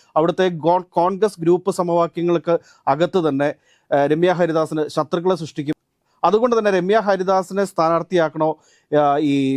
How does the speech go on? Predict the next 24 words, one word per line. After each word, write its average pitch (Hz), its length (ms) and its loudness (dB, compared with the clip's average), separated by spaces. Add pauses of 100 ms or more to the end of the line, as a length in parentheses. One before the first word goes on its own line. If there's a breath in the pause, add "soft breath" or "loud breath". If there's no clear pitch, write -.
(420)
എൻ 165 80 0 (100)
കെ 208 120 2 (100)
സുധീറിനെ 190 540 2
സ്ഥാനാർത്ഥിയാക്കണമോ, 160 920 -2 (460 soft breath)
ആ, 151 40 4 (140)
സി, 165 120 -4 (280)
ശ്രീ, 160 140 2 (220)
സി 180 180 2
സി 226 160 0
ശ്രീകുമാറിനെ 180 500 2
സ്ഥാനാർത്ഥിയാക്കണമോ 156 800 -2 (360 soft breath)
എന്നൊക്കെയുള്ള 180 440 0 (180)
കാര്യം, 160 240 0 (200)
അതോ 160 200 2
വൈശാഖ് 165 400 0
എസ് 165 220 -6
ദർശൻ 147 340 -2
വേണോ 151 180 2 (360 soft breath)
എന്നൊക്കെയുള്ള 165 460 0 (180)
ഒരു 156 120 2 (340)
സാഹചര്യം, 156 440 0 (380 soft breath)
ആ, 156 120 2
വളരെ 185 180 0 (100)
ഗൗരവപൂർവ്വമാണ് 185 640 2